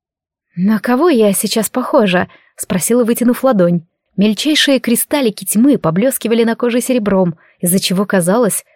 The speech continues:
что меня затянули в невесомую полупрозрачную вуаль, в точности повторяющую контуры тела. Вместо ответа Анри поднес ко мне зеркальце. Бледная кожа мерцала искрами, как у обитателей недр морских.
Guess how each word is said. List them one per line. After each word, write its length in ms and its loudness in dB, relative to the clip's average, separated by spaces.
что 180 -4
меня 220 4
затянули 460 4
в 180 -2
невесомую 600 2
полупрозрачную 800 0
вуаль, 420 0
в 100 -16
точности 520 -2
повторяющую 760 0
контуры 420 0
тела. 500 -6
Вместо 420 0
ответа 340 -2
Анри 220 0
поднес 400 -2
ко 100 -4
мне 220 2
зеркальце. 640 -2
Бледная 480 2
кожа 300 0
мерцала 440 0
искрами, 500 0
как 240 -6
у 40 2
обитателей 500 0
недр 300 0
морских. 520 -2